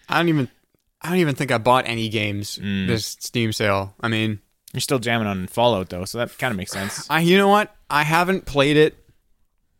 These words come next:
Speaker 1: in about a week.
Speaker 2: Oh.
Speaker 1: Yeah. So I think what I gotta do is I gotta play it, I gotta finish it, and then I think I'm done.
Speaker 2: Yep.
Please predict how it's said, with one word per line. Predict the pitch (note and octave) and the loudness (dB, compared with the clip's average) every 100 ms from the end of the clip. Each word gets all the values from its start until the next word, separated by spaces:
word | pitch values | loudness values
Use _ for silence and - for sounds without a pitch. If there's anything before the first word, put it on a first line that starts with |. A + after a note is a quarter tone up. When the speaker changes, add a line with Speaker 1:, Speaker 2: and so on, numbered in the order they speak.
| - - | -20 -12
Speaker 1:
in | - B2 B2 A#2+ A#2+ A#2+ | -2 0 2 2 0 0
about | A2+ A2+ A2+ | 2 4 4
a | |
week. | G#2+ G#2 G2+ - - - | 4 2 -2 -6 -18 -10
Speaker 2:
Oh. | F#2+ G2 D3 - _ | -2 0 0 -2 _
Speaker 1:
Yeah. | A#2 A#2 A2 G2+ _ _ _ _ _ _ | -2 0 0 -2 _ _ _ _ _ _
So | - C3+ | 2 6
I | C3 | 6
think | B2 E3 E3+ | 4 0 2
what | C#3+ | 2
I | |
gotta | C3 C3 C#3+ | 4 4 4
do | C3+ A2+ A2+ C3 - _ - | 4 4 4 0 -6 _ -8
is | A#2+ | -2
I | A#2+ | 2
gotta | A#2+ A#2+ | 2 0
play | - C3+ C#3 | 0 2 2
it, | D3+ | 0
I | B2 | 2
gotta | A#2+ A#2+ | 2 2
finish | - C#3 C3+ | 0 0 2
it, | C3+ B2+ | 0 0
and | B2 | -2
then | A#2 | 0
I | |
think | A2+ A2 | 0 -2
I'm | G#2 | 0
done. | G2 F#2+ | 0 -2
Speaker 2:
Yep. | A2 C3 - | 0 -2 -2